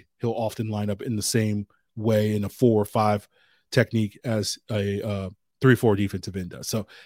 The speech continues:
that could be one wrinkle, but you would have the other players often one gap, uh, opposite those guys. But that's one wrinkle that teams have done in the past. I know Seattle did that a little bit, uh, over the years when they had, like, Brandon Mebane and, and Red Bryant, uh, in those roles. But,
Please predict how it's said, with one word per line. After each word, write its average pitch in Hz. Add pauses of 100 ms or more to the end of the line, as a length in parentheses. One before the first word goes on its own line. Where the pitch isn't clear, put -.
(100)
that 151
could 151
be 147
one 123
wrinkle, 117
but 107
you 143
would 123
have 120
the 120
other 113
players 110
often 107
one 110
gap, 101 (400)
uh, 110
opposite 117
those 98
guys. 90
But 107 (300)
that's 131
one 135
wrinkle 117
that 113
teams 117
have 113
done 104
in 95
the 92
past. -
I 104
know 101
Seattle 98 (220)
did 113
that 98
a 104
little 110
bit, 95 (340)
uh, 95 (120)
over 113
the 101
years 101
when 104
they 98
had, 98
like, 95
Brandon 104
Mebane 98
and, 95
and 98 (180)
Red 113
Bryant, 98 (280)
uh, 101
in 107
those 98
roles. 95
But, -